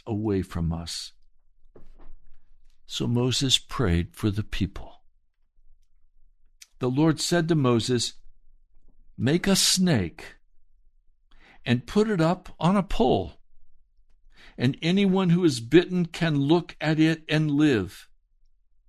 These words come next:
So Moses made a bronze snake, and he put it up on a pole. Then anyone who was bitten by a snake and looked at the bronze snake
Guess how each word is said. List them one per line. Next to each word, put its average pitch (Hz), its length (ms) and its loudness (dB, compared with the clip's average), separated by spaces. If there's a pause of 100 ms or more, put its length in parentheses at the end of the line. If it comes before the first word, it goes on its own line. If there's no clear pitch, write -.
(560)
So - 200 -6
Moses 127 540 0
made 131 440 0 (420)
a 98 80 0
bronze 104 520 2
snake, 104 640 -4 (880)
and 101 100 -2
he 95 60 0
put 131 260 -2
it 120 120 -4
up 131 200 -6
on 131 140 -4
a 135 60 -6
pole. - 580 -4 (1080)
Then 107 280 2
anyone 131 540 0
who 135 140 -8
was 113 240 -2
bitten 123 460 -2
by 117 160 -2
a 113 100 0
snake 127 600 -2
and 110 260 -2
looked 135 280 -2
at - 140 -18
the 110 80 -2
bronze 120 500 -4
snake 90 640 -6